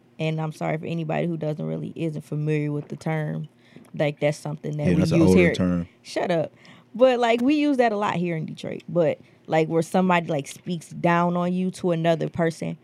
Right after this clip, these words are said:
Speaker 1: purposely so that, um, that person won't fuck with you,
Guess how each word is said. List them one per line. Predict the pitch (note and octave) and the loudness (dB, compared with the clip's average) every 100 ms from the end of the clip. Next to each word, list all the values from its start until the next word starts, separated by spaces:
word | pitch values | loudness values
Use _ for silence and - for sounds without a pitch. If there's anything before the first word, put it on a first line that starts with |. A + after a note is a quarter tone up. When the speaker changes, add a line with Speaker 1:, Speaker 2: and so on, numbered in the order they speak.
| _ _ - | _ _ -8
Speaker 1:
purposely | - B3 C4+ A#3+ - G#3 F#3 F3+ - - _ | 2 4 4 2 -2 -4 -4 -6 -10 -20 _
so | - - G3+ F#3+ | -14 2 4 4
that, | F3 F3+ F3 - _ _ _ _ - | 4 2 2 -2 _ _ _ _ -4
um, | F3 E3+ D#3+ D#3+ D3+ - - G#3 D3+ | -2 0 -2 -2 -6 -8 -12 -12 4
that | F#3 F#3+ - | 4 4 2
person | G3+ F#3+ F#3 | 0 2 -2
won't | F3 D#3+ | -2 -2
fuck | - F#3+ F#3 | 0 0 0
with | F3 - | -10 -6
you, | G#3 A3 | -6 -6